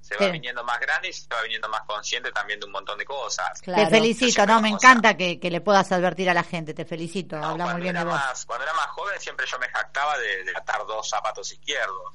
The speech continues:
Speaker 3: Mm.
Speaker 1: Eh, y después con el tiempo, eh, entendí que no siempre,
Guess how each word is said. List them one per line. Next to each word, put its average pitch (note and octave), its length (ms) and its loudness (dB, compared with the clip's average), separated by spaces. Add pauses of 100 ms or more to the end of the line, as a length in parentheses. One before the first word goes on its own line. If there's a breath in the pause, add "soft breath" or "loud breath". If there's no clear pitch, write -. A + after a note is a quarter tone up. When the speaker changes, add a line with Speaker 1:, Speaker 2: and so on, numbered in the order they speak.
(320)
Speaker 3:
Mm. F#3+ 220 -4
Speaker 1:
Eh, F#2+ 240 -2 (300)
y G2 60 -6
después - 260 -6
con C#3 180 0
el B2 120 -4
tiempo, D#3+ 440 -2 (320)
eh, F#2+ 340 0
entendí G#2+ 380 -4
que D#3+ 120 2
no D3+ 160 0
siempre, - 440 0